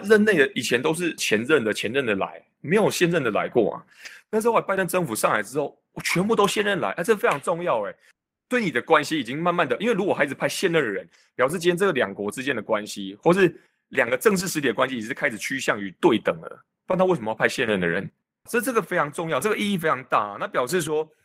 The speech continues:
在美国国内，而且台湾关系也是国内法哦，所以就是说，美国从各个角度来说，它这个政治讯号出来，为什么中国这么跳脚？就是说，我要把你的飞机击落，那裴洛西要把飞机击落，为什么他那么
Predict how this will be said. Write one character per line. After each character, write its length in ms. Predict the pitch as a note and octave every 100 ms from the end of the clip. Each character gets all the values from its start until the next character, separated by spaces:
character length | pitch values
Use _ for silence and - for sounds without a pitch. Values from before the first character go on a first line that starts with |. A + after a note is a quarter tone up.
| _ _ _ -
在 140 | A#3
美 140 | D#3+
国 140 | A2 A#2
国 220 | G#2+ G2+
内， 160 | B2 G2
而 100 | G3
且 80 |
台 140 | D#3+ C3+
湾 40 |
关 140 | C#3+ D3
系 40 |
也 40 |
是 100 | G2+
国 160 | B2+ F#2+
内 120 | A2+
法 180 | - E2+
哦， 160 | D#2+ D#2
所 140 | A#3+
以 20 |
就 60 | A#3+
是 60 | A3+
说， 120 | A3
美 200 | C3+ G#2+
国 180 | G2+ A#2
从 240 | G#2 G#2+
各 160 | - F3
个 100 | D3
角 200 | F#2+ F#2
度 160 | C#3+
来 120 | G2+
说， 200 | F#2+ G2+
它 200 | G2 D3 D3
这 180 | B3
个 80 | G3+
政 180 | - F#3
治 100 | E3+
讯 160 | E3 F3
号 120 | D#3
出 100 | B2
来， 60 |
为 120 | D#3+ D#3
什 60 |
么 60 | G2+
中 140 | B2+
国 120 | G#2
这 80 | G2
么 80 | G2
跳 240 | - G#2
脚？ 260 | F#2+ E2+ - -
就 100 | A2
是 60 |
说， 100 | G2+
我 140 | F#2+ G2+
要 60 |
把 120 | C3+
你 100 | A#2
的 40 | G#2+
飞 140 | A#2
机 120 | A2
击 200 | A#2 F#3+ A#2+
落， 260 | B2 G2
那 80 | A#2+
裴 100 | A#2+
洛 120 | B2 C3
西 120 | -
要 80 | F#2+
把 100 | G2+
飞 120 | A#2
机 240 | B2 -
击 40 | F#3+
落， 160 | A2+
为 100 | D#4+
什 40 | C3
么 80 | B2+
他 60 |
那 60 |
么 100 | D#3